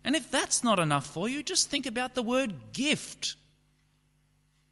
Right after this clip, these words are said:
What does that mean? It's a gift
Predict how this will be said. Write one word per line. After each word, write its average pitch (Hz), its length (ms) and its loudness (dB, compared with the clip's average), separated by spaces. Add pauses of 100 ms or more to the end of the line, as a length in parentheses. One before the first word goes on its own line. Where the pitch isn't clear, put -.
(1080)
What - 100 -10
does 240 120 0
that 151 220 0
mean? 92 380 -6 (1600)
It's - 220 0
a - 80 0
gift 427 720 2